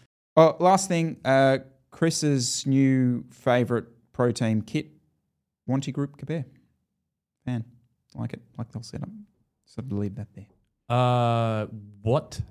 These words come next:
Speaker 1: Mm-hmm.
Speaker 2: Are you serious?
Speaker 1: Yeah, I like it.
Speaker 2: Horizontal fluoro stripe on the sock. Oh.
Speaker 1: I didn't notice the sock.
Speaker 2: And it's not, it's Intermarché, isn't it?
Speaker 1: Intermarché.
Speaker 2: Intermarché.
Speaker 1: Apologies.
Speaker 2: Um,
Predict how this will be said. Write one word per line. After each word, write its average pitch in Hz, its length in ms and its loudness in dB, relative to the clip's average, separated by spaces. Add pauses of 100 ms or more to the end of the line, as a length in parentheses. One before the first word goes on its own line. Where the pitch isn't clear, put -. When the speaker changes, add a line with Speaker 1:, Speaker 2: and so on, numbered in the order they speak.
(220)
Speaker 1:
Mm-hmm. 120 140 -6
Speaker 2:
Are 165 140 -4
you 135 100 2
serious? 131 600 4
Speaker 1:
Yeah, 117 100 -2
I - 40 -2
like 110 160 -6
it. - 60 -18 (380)
Speaker 2:
Horizontal 147 1040 6 (580)
fluoro 147 300 6
stripe 139 340 2
on 123 100 2
the 117 60 0
sock. - 440 -6 (1080)
Oh. 175 520 8
Speaker 1:
I 131 40 6
didn't 113 160 0
notice 117 240 -2
the - 100 -16
sock. 110 280 -6 (280)
Speaker 2:
And 151 80 6
it's 147 120 6
not, 165 180 2
it's 151 180 4
Intermarché, 135 880 4
isn't 117 200 -2
it? 170 100 -4
Speaker 1:
Intermarché. 117 560 0
Speaker 2:
Intermarché. 107 440 -6 (360)
Speaker 1:
Apologies. - 60 -8
Speaker 2:
Um, 123 720 2